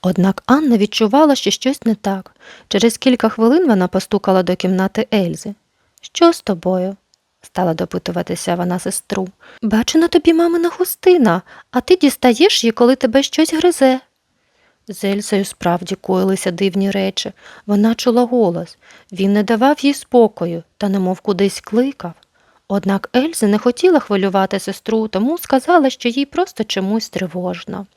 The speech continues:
Анна обійняла Ельзу та заспівала їй мамину колискову про чарівну ріку Атохалан.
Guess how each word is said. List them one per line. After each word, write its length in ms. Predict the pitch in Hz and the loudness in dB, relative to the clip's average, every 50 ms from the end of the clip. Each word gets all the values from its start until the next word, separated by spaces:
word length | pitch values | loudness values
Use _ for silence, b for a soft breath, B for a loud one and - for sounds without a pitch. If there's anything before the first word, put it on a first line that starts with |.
| _ _ _ _ b b b b b b b | _ _ _ _ b b b b b b b
Анна 300 | - 285 302 277 233 190 | 2 2 4 4 4 4
обійняла 520 | 170 160 175 170 175 175 175 180 185 - - - | 4 2 2 0 0 0 0 0 -2 -2 -2 0
Ельзу 320 | 233 294 330 320 - 254 | -2 -2 -2 -4 -6 -6
та 140 | - - 277 | -2 -2 0
заспівала 540 | 262 277 - - - 196 190 - 254 311 320 285 | 0 0 0 -2 -4 -2 0 0 -2 -2 -4 -6
їй 180 | 233 190 202 | -8 -4 -2
мамину 380 | 196 190 214 240 247 254 247 254 | 0 0 0 0 2 2 0 0
колискову 720 | - - 254 240 247 - - - - 220 220 214 196 190 | 2 2 0 0 0 -2 -6 -6 -2 -2 0 0 -2 -4
про 180 | 202 - - 175 | -6 -6 -6 -6
чарівну 480 | - - 196 175 185 175 185 175 180 180 | -4 -4 -4 -4 -4 -4 -4 -4 -4 -2
ріку 380 | 208 240 302 320 - - - - | -2 -2 -2 -2 -2 -4 -4 -2
Атохалан. 840 | 247 247 - 247 240 - - - 190 180 180 175 - - 190 196 | -2 -4 -2 -4 -6 -6 -6 -6 -6 -4 -4 -4 -6 -8 -10 -12